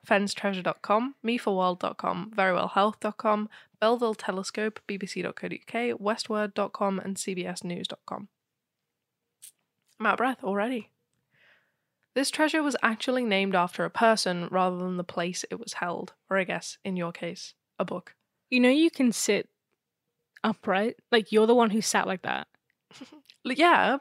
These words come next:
Speaker 1: but
Speaker 2: You
Speaker 1: I'm
Speaker 2: could just move the mic
Speaker 1: but
Speaker 2: up.
Speaker 1: I'm ginormous. I don't even think this mic stand can go higher than this.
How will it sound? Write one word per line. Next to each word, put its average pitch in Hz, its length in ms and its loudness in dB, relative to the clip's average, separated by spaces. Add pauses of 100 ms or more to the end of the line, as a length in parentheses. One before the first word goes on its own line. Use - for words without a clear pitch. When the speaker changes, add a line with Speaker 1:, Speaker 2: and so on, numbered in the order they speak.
Speaker 1:
but 240 120 4
Speaker 2:
You 254 60 6
Speaker 1:
I'm 294 60 6
Speaker 2:
could 320 140 4
just 277 180 0
move 226 180 2
the 220 80 0
mic 208 420 0
Speaker 1:
but 262 120 6
Speaker 2:
up. 262 60 6
Speaker 1:
I'm 320 240 6
ginormous. 294 920 2
I - 80 -4
don't 294 200 -2
even 277 160 -2
think 269 180 -6
this - 220 -4
mic 233 340 0
stand 180 380 -2
can 190 120 -12
go 180 160 -10
higher 175 320 -8
than 180 160 -10
this. 180 300 -10